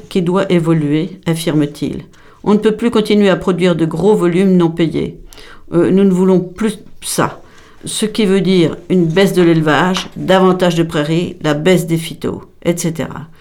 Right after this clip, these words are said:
La Bretagne va rester une terre d'élevage. La première en France, c'est notre socle. Mais avec moins de volume produit, plus de liens au sol,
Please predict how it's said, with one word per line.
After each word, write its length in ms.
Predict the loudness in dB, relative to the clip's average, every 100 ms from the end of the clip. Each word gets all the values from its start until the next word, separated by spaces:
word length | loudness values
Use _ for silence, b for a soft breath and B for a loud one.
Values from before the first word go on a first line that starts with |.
| b b
La 120 | -2 0
Bretagne 500 | 0 0 2 2 2
va 100 | 0
rester 320 | -2 0 2
une 180 | 2 0
terre 180 | -2
d'élevage. 680 | 0 0 2 2 2 -2 -4 -10 B B B
La 100 | -4
première 420 | 0 2 4 4
en 100 | 2
France, 400 | 0 0 0 0
c'est 200 | -2 0
notre 260 | 2 2 0
socle. 580 | -2 0 -2 -2 -6 -8 -12 B B B B
Mais 320 | 2 2 0 -2
avec 260 | 0 2
moins 220 | 2 2 2
de 100 | 2
volume 300 | 4 2 2
produit, 520 | 0 -2 -2 -4 -6 -8 -10
plus 280 | -4 -4 0
de 120 | 2
liens 280 | 2 2 2
au 80 |
sol, 440 | 0 -4 -4 -4